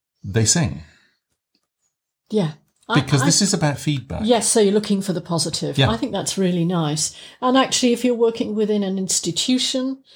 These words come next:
Speaker 2: that's something that you can use, so long as that space is held
Speaker 1: Yes.
Speaker 2: for the group within an institution, and it doesn't become a way of people, um, not necessarily being mean to each other, but, you know,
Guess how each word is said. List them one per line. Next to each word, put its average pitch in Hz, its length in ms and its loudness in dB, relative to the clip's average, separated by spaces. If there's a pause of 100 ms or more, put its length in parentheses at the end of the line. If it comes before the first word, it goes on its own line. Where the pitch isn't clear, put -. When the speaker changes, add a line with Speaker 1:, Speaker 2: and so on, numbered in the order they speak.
(140)
Speaker 2:
that's 196 220 -2
something 202 300 0
that 185 80 0
you 180 120 -4
can 208 160 0
use, 185 200 4
so 226 180 4
long 285 280 2
as 349 120 -4
that - 220 -2
space - 520 0
is 214 140 0
held 147 760 -4
Speaker 1:
Yes. - 420 0
Speaker 2:
for 208 80 2
the 185 80 4
group 170 380 -2
within 160 240 -2
an 156 100 -2
institution, 165 640 0
and 196 160 2
it 185 140 -2
doesn't 226 340 2
become 196 480 0
a 180 100 -4
way 175 500 2 (420)
of 180 280 2
people, 180 760 2
um, 160 720 -2 (180)
not 202 240 -4
necessarily 160 460 2
being 170 500 -2
mean 190 260 0
to 196 160 0
each 175 180 -2
other, 156 180 -2
but, - 320 -4
you 190 160 -4
know, 151 300 -2